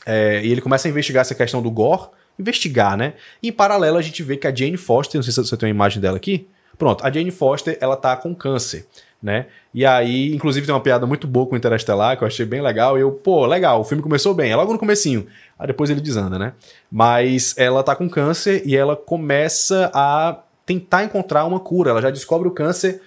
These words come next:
num estágio avançado, assim. Eu também achei muito mal desenvolvido isso. Ela mal descobre que tá com câncer, corta pra ela fazendo quimioterapia, corta pra ela passando mal em casa, já sofrendo,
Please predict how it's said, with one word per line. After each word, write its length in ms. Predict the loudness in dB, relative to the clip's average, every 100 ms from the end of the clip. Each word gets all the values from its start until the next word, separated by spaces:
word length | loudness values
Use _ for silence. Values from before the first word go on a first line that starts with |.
| _ -6
num 120 | -4
estágio 440 | 2 2 2 2
avançado, 600 | -2 -2 0 0 2 0
assim. 300 | -4 -8 -12 _ _ -12
Eu 60 | -4
também 220 | -2 0
achei 180 | 0 0
muito 180 | 0 0
mal 80 |
desenvolvido 520 | 0 2 0 0 0 0
isso. 180 | 0
Ela 160 | 2 2
mal 260 | 0 -2 -2
descobre 360 | -2 -2 -2
que 40 | -4
tá 80 |
com 140 | -4 -4
câncer, 520 | -2 -2 -2 -4 -6 _ _ 0
corta 240 | 2 2
pra 100 | 2
ela 60 | 0
fazendo 220 | 0 -2
quimioterapia, 680 | 0 2 2 2 2 0 0
corta 320 | 0 0 2
pra 100 | 0
ela 80 | 0
passando 300 | 0 -2 0
mal 220 | 0 0
em 40 |
casa, 380 | 2 2 2 2
já 100 | -2
sofrendo, 560 | -2 -4 -2 0 0